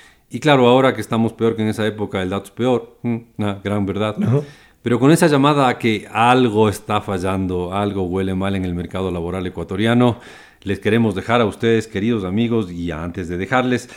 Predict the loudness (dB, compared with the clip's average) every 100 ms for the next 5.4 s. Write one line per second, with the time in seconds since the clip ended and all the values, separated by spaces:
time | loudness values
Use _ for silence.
0 | -20 _ 0 4 4 2 0 0 2 0
1 | -2 -2 -2 -4 -8 -8 -4 -2 -2 -2
2 | -2 0 -2 -2 -4 -4 -6 -2 0 0
3 | -4 -10 -20 -20 -20 -20 -20 -6 -2 2
4 | 6 6 6 4 6 6 8 6 6 2
5 | 2 4 4